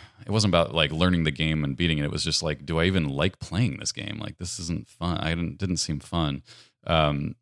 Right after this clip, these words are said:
so I found something that was fun for me and, um, and just dove into that. And, and then because, uh, I have this sort of issue where I just, I feel guilty when I'm wasting my time. Like, when I'm wa-, when I'm,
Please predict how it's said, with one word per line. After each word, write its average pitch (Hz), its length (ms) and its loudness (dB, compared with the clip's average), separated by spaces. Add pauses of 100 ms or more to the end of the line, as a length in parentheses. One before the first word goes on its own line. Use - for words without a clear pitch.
(140)
so 73 580 2 (120)
I 80 80 0
found 78 320 0
something 73 320 -2
that 69 120 -4
was 71 100 -4
fun 69 440 -4
for 71 140 -10
me 69 480 -4
and, 65 380 -6 (140)
um, 65 480 -4
and 71 140 -4
just 67 160 -4
dove 65 220 -2
into 65 180 -6
that. 67 360 -2
And, 67 340 -6 (460)
and 90 160 6
then 82 140 6
because, 82 640 2
uh, 73 120 -2 (520)
I 76 120 -4
have 71 300 -2
this 73 160 0 (160)
sort 78 200 0
of 69 200 -6 (560)
issue 80 400 4
where 73 400 -2
I 78 100 -2
just, 71 460 -2
I 71 180 -4 (180)
feel 80 180 0
guilty 76 420 -2
when 69 180 -2
I'm 67 320 -4 (480)
wasting 80 360 2
my 69 260 0
time. 71 420 -4
Like, 76 160 0
when 85 120 2
I'm 78 60 2
wa-, 87 160 4
when 92 160 4
I'm, 82 360 0